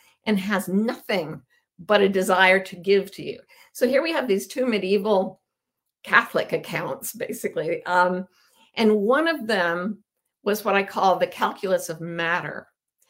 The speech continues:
And the other one is what I call the calculus of magic, only that it's not magic, it's spirit. But the calculus of matter goes like this. There's only so much stuff.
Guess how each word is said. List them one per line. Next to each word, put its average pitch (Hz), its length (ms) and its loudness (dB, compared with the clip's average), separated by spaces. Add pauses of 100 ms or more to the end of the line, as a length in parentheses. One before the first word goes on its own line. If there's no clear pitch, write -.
(440)
And 185 200 2
the 208 80 6
other 294 140 0
one 254 160 4
is 220 180 -4
what 185 80 0
I 185 40 2
call 180 220 -4
the 160 100 -2
calculus 170 680 -6 (140)
of 156 300 -4
magic, 170 540 -6 (360)
only 180 200 -2
that 165 160 -10
it's - 120 -14
not 156 180 -10
magic, - 380 -12
it's - 160 -12
spirit. - 400 -8 (640)
But 190 80 -4
the 208 40 0
calculus 359 640 -2
of 208 140 -6
matter 185 320 2
goes 160 240 -4
like 160 220 -6
this. - 360 -8 (320)
There's 180 180 0
only 269 240 0
so 269 220 0
much 247 160 -2
stuff. - 580 -6